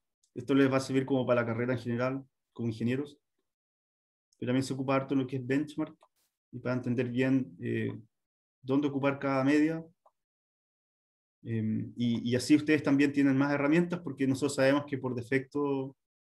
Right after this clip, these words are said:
por defecto yo creo que uno siempre o-, sabe la aritmética porque se crió con eso, ¿cierto? Vivió con eso, desde el colegio, hasta para calcular un promedio en otro. Pero después de, de,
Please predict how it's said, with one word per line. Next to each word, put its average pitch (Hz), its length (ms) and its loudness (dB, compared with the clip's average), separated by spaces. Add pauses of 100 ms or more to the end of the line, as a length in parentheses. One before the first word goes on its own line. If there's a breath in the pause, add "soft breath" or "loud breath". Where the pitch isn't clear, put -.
(640)
por 139 120 4
defecto 180 380 6
yo 170 120 8
creo 170 140 4
que 170 100 0
uno 170 240 4
siempre 165 380 0
o-, 160 340 -2
sabe 156 340 4
la 147 80 6
aritmética 143 680 2
porque 131 360 -2
se 127 200 -2
crió 139 260 4
con 143 140 2
eso, 107 220 -2 (320)
¿cierto? 120 360 -6
Vivió 123 300 2
con 143 140 4
eso, 113 240 -4 (520)
desde 113 180 -6
el 110 60 -4
colegio, 127 360 -2 (460)
hasta 117 200 -8
para 113 120 0
calcular 113 300 -2
un 113 60 -2
promedio 120 280 -2
en 131 60 2
otro. 117 300 -2 (1300)
Pero 123 800 4
después 156 440 2
de, 185 120 2
de, 175 340 -2